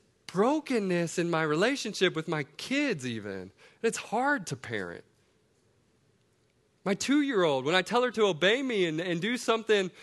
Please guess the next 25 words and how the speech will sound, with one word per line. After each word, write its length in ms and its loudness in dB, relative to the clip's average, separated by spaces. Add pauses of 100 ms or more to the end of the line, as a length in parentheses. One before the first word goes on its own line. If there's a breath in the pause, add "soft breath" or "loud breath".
(220 loud breath)
uh, 300 2 (360)
do 220 0
what 160 6
I 140 0
say, 720 2
now 540 4
she'll 220 0
look 200 2
at 120 4
me 220 2
sometimes 520 2
and 80 -2
just 120 -4
go, 180 6 (300 loud breath)
"Ah," 20 8
and 720 10
fall 220 4
on 80 0
the 80 0
ground 460 4
and, 160 -2
and 160 0
s-, 160 -10 (320)
start 560 0
crying. 840 0